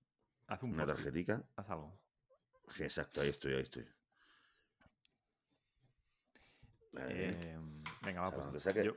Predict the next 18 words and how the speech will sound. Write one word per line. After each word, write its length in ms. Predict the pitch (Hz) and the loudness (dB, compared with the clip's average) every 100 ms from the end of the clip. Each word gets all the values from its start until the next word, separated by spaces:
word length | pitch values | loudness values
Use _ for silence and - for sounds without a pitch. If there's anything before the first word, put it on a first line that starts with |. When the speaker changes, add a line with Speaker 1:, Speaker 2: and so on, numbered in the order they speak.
| - | 4
Speaker 2:
eh, 160 | 87 78 | 4 6
Speaker 1:
yo 0 | |
te 60 | 80 | 8
Speaker 2:
dos 120 | 123 | 8
Speaker 1:
voy 100 | 151 | 8
a 20 | |
Speaker 2:
minutos, 220 | 170 101 | 8 6
Speaker 1:
dejar 120 | 76 92 | 4 2
liderar. 320 | 87 80 78 | -4 -4 6
Speaker 2:
pin, 280 | 98 73 62 - | 6 6 -2 0
que 140 | 78 | 2
te 140 | 73 82 | 4 8
calles 320 | 98 80 67 | 10 10 6
ya, 180 | 62 58 - - | -2 -6 -8 0
que 140 | 76 | 2
te 140 | 71 | 4
calles, 500 | 82 76 - - - _ _ | 6 6 4 -4 -10 _ _
¿vale? 200 | - 113 | 2 2